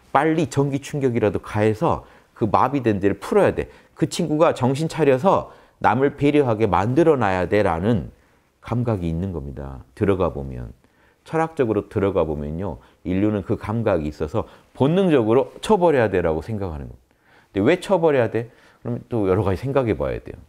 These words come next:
내면에 어떤 울림은 있는데 따져봐야 되거든요. 근데 제가 심심해서 따져본 결과는, 시간이 많고 여러분보다 뭔가 <laughs> 취미가 맞아서 따져본 결과는 마비를 푸는 게 일단 목적입니다. 마비를.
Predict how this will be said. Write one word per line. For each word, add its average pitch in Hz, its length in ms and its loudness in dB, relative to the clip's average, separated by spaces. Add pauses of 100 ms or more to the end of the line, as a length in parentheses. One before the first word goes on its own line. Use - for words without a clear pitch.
(440)
내면에 139 420 2
어떤 107 300 2
울림은 120 500 4
있는데 92 500 0 (420)
따져봐야 143 480 4
되거든요. 78 640 -2
근데 - 140 -16 (1120)
제가 113 220 4
심심해서 143 460 -2
따져본 123 460 0
결과는, 85 600 0 (460)
시간이 127 360 0
많고 87 400 0
여러분보다 85 680 0
뭔가 87 440 -6 (400)
<laughs> - 400 -20
취미가 156 360 2
맞아서 98 400 2
따져본 117 500 0
결과는 85 640 -4
마비를 107 460 0
푸는 127 300 -8
게 87 80 -2
일단 85 300 -2
목적입니다. 64 640 -8
마비를. 62 420 -10